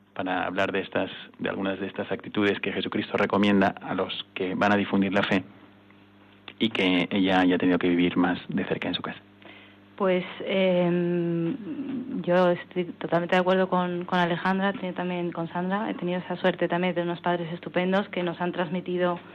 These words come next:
Speaker 2: la fe y, y un muy buen ejemplo. O sea, mi madre es la primera que ha estado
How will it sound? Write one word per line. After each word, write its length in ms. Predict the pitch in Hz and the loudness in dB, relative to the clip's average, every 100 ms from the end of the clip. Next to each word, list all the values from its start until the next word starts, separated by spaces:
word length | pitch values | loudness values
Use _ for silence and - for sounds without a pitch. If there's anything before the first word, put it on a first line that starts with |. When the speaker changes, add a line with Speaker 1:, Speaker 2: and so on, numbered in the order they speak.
| - - - | -18 -18 -12
Speaker 2:
la 160 | - - | 0 0
fe 400 | - 196 202 - | 2 2 2 0
y, 420 | - 185 180 180 - | -4 -2 0 0 -2
y 140 | 185 | 0
un 180 | 185 185 - | 2 0 0
muy 180 | 190 | 2
buen 200 | 196 185 | 4 4
ejemplo. 540 | 175 - 240 226 160 160 | 2 2 0 0 -2 -4
O 40 | |
sea, 200 | 156 185 | -2 0
mi 140 | 175 170 | 0 2
madre 280 | 170 170 185 | 2 2 0
es 80 | |
la 80 | 190 | 0
primera 400 | 180 180 175 170 | 0 -2 0 -2
que 80 | 160 | -2
ha 40 | |
estado 420 | 165 - 175 165 | -6 -4 -2 -2